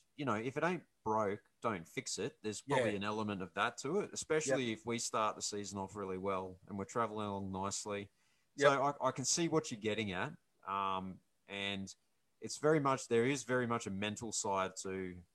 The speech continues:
Speaker 1: to footy as well.
Speaker 2: Yeah, absolutely. Yeah.
Speaker 1: Yeah.
Speaker 2: Yeah, absolutely. Um, and the preparation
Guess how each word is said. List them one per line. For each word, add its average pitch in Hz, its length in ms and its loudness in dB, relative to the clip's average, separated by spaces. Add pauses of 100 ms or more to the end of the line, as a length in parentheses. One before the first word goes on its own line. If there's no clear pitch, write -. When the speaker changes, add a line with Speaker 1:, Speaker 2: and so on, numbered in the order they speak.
(140)
Speaker 1:
to 95 80 -8
footy 101 340 -4
as 92 160 -8
well. 98 420 -4
Speaker 2:
Yeah, 202 200 12
absolutely. 160 580 6
Yeah. 160 120 4
Speaker 1:
Yeah. 95 160 0 (280)
Speaker 2:
Yeah, 139 140 2 (100)
absolutely. 131 540 0 (180)
Um, 127 340 2
and 156 100 12
the 156 60 6
preparation 147 600 10